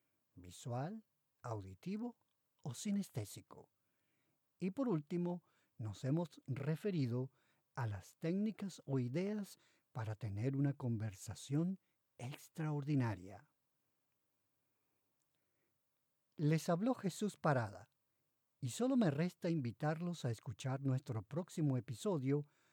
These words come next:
donde estaremos hablando sobre el poder de la atención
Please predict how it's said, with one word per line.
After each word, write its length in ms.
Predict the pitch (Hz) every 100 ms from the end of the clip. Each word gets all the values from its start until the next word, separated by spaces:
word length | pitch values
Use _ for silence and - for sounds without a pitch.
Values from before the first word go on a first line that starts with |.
| _ _ -
donde 340 | 120 156 170
estaremos 600 | 170 214 247 262 262 220
hablando 540 | 135 135 190 208 196
sobre 520 | 175 - 156 139 135 120 _ _ _
el 200 | 139 123
poder 500 | 104 107 101 107 160
de 140 | 175 170
la 160 | 151
atención 720 | 131 - 104 92 - 160 208